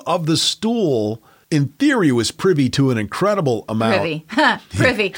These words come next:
Speaker 2: <laughs>
Speaker 1: of information.
Speaker 2: Sure.
Speaker 1: And, uh, much confidence would be placed in them.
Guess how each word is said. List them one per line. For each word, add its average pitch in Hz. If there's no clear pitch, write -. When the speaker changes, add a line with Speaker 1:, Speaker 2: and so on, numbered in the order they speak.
Speaker 2:
<laughs> 254
Speaker 1:
of 135
information. 151
Speaker 2:
Sure. 311
Speaker 1:
And, 131
uh, 120
much 151
confidence 170
would 131
be 113
placed 170
in 104
them. 87